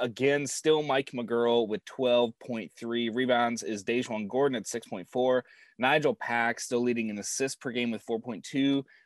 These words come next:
Mike still leading in steals, uh, with a little over one. And Antonio Gordon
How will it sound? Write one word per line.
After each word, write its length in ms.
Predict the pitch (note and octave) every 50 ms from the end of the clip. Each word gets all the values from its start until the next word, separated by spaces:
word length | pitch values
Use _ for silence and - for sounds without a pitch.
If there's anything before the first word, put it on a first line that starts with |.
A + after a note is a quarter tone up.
| _
Mike 360 | - A#2 C3+ D3 D#3 D#3 D3 -
still 280 | - - - F3 F3
leading 260 | E3+ E3+ E3 D#3 D3+
in 80 | C#3+ C3+
steals, 560 | - - - C#3+ C#3+ C#3+ C#3+ C#3 C#3 C3 - -
uh, 180 | - A#2 A#2 A#2
with 120 | A2+ A2+ A2
a 40 | A#2
little 200 | C3 D#3 E3 E3+
over 180 | D3+ D3 C#3
one. 400 | C3 B2+ C3 C3 C3+ C3+ C3+ B2+ - _ - _ _ _
And 120 | - A2 G#2+
Antonio 680 | F#2+ A#2+ A#2+ B2 - - - D3+ E3 G#3 A3 G#3 G3 E3+
Gordon 560 | C3+ A2 B2 C3+ D#3+ F#3+ G#3+ F#3+ - E2+